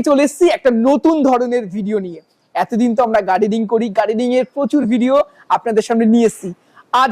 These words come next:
আমরা রয়েছি একটা মাশরুম ফার্মে। আপনারা নিশ্চয়ই অনেকে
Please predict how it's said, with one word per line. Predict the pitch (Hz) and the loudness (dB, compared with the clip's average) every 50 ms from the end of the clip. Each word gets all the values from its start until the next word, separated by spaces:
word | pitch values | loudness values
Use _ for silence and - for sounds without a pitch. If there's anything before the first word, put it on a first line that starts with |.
| 320 302 | 0 0
আমরা | 269 269 285 | 0 0 -2
রয়েছি | 269 269 277 269 - 320 339 370 453 - _ _ _ _ _ - | -2 -2 -6 -6 -4 -2 -2 -2 -4 -6 _ _ _ _ _ -16
একটা | - _ 254 285 247 202 196 202 | -8 _ -4 -4 -4 -4 -2 0
মাশরুম | 202 202 208 - - - 302 302 285 _ | 0 0 0 -2 -6 -8 -8 -8 -8 _
ফার্মে। | - 190 185 165 151 131 127 _ _ _ _ _ _ _ _ _ _ _ - 196 | -2 -2 -2 -2 -8 -16 -20 _ _ _ _ _ _ _ _ _ _ _ -4 -4
আপনারা | 190 240 226 226 226 233 | -2 0 0 0 0 0
নিশ্চয়ই | 285 - - 339 339 349 320 - _ - 240 | -2 -2 -2 -2 -2 -2 -2 -4 _ 0 0
অনেকে | 262 294 302 - 311 | 0 0 -2 -4 -4